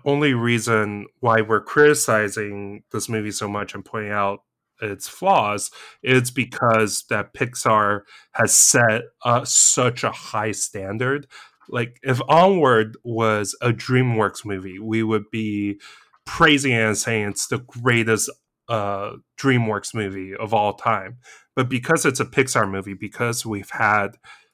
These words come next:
uh, experiences, real life experiences with movies like Coco and Up and Inside Out,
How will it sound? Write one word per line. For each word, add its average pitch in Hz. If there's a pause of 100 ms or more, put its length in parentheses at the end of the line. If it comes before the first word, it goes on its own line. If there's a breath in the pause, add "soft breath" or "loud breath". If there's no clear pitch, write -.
(120)
uh, 101 (100)
experiences, 123
real 131
life 113
experiences 113
with 104
movies 110
like 104 (440 loud breath)
Coco 110 (120)
and 104
Up 120
and 113
Inside 110
Out, 123